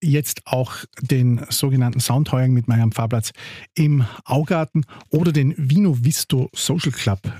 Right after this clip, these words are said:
in Carnuntum, den die jungen Winzerinnen dort im sogenannten äh, Franz von Grün veranstalten. Eine traumhafte Location übrigens, wer sie noch nicht kennt.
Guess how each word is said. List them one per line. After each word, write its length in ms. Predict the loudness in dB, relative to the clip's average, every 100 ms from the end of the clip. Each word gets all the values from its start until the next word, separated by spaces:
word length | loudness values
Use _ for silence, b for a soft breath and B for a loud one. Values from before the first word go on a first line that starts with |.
| -2
in 220 | 2 2
Carnuntum, 600 | 2 2 2 2 0 -2 B B B -4
den 280 | 0 2 0 B _ -4
die 260 | 0 2 2
jungen 280 | 2 4 4
Winzerinnen 540 | 2 2 4 4 2 -2 _
dort 360 | -4 -4 -6 -16 B B B _
im 300 | 0 2 0 -2
sogenannten 680 | -4 0 2 2 2 0 -2 B B _ -2
äh, 280 | 0 0
Franz 300 | 0 0 0
von 160 | 0 2
Grün 240 | 2 2
veranstalten. 400 | 0 -4 -2 0
Eine 160 | 2 2
traumhafte 460 | 0 0 0 0 -2
Location 400 | -2 -2 -2 -4
übrigens, 280 | -6 -12 -14 -4
wer 260 | 0 0 -2 -2
sie 220 | -2 0
noch 300 | 0 -2 -4 -2
nicht 340 | 0 0 -6
kennt. 320 | -12 -12 -16